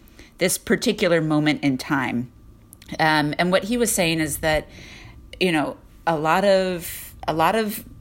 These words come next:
people entered rabbinical school in the sixties and seventies because they were baby boomers,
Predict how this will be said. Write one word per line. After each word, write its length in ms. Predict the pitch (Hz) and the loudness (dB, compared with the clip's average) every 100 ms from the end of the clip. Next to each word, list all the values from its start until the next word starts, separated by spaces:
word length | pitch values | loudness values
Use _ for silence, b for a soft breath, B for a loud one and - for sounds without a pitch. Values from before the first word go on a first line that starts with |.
| - | -8
people 320 | 196 - 170 | -4 2 2
entered 320 | 165 165 175 156 | 2 -2 -2 -2
rabbinical 460 | 135 151 151 147 | 0 0 0 -4
school 680 | 143 - 156 147 143 139 143 B B - | -6 -6 -2 2 2 0 -4 B B -2
in 440 | 160 151 160 147 | 0 0 0 -2
the 760 | 156 151 147 147 147 147 143 - | -4 -4 -4 -4 -4 -4 -6 -8
sixties 640 | - - 165 - 165 151 | -8 -4 -4 -2 -4 -2
and 100 | 156 | -4
seventies 640 | 147 151 147 143 143 160 - | 0 0 0 -2 -2 -4 -4
because 420 | 160 - 147 143 | -4 -4 -4 -2
they 140 | 147 | -2
were 360 | 139 143 143 139 | 0 0 0 0
baby 260 | 156 170 196 | 0 0 0
boomers, 520 | 214 233 269 269 | 0 2 2 0